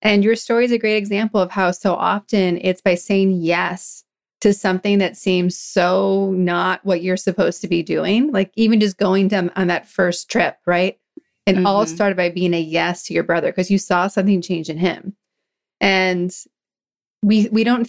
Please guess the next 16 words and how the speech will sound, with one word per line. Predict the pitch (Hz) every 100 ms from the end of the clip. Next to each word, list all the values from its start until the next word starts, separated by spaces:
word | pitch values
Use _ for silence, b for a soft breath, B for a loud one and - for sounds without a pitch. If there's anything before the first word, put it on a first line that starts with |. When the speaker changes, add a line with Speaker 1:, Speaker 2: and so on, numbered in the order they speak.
| _
Speaker 1:
we | 208 226
don't | 254 240
give | 202
credit | - 214 214 208
to | 202
those | 180 -
small | - 185 185
opportunities | 170 185 185 185 190 185 180
or | 175
moments | 165 175 202 196 175 175
of | 170
being | 175 165
curious | - 190 190 170 185
or | 175 170
having | 190 180 185
an | 170 160 170